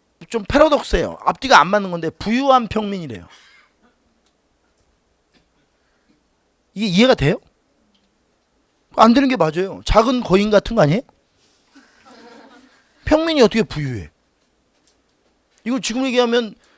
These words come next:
경제적으로 잘 사는 서민, 이런 뜻 아니에요? 서민이라는 말 안에는 경제적인 어려움이 내포되어 있는 거 아니에요? 근데 이게 이상한 거라고, 이 말이.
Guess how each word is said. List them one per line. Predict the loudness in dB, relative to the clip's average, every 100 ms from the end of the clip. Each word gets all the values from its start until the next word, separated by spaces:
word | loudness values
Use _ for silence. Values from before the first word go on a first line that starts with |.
| _ _ -10
경제적으로 | -6 -4 -4 -4 -4 -4 -6
잘 | -4 -4
사는 | -2 -4 -4
서민, | -6 -6 -6 -6
이런 | -4 -4
뜻 | -4
아니에요? | -4 -6 -12 _ _ _ _ _ _ _ _ _ _ _ _ _ _ _ _ -4
서민이라는 | 2 2 2 4 6 6 4
말 | 4 4
안에는 | 2 0 -4 -6
경제적인 | -6 -6 -6 -6 -4 -4
어려움이 | -2 -2 -4 -6
내포되어 | -10 -4 -2 -2
있는 | -6 -6
거 | -6
아니에요? | -8 -12 -16 _ _ _ _ _ _ _ _ _ _ _ _ _ _ _ -4
근데 | 0
이게 | 2 2
이상한 | 6 6 6 4
거라고, | 4 4 2
이 | 0
말이. | 0 0 -4 -6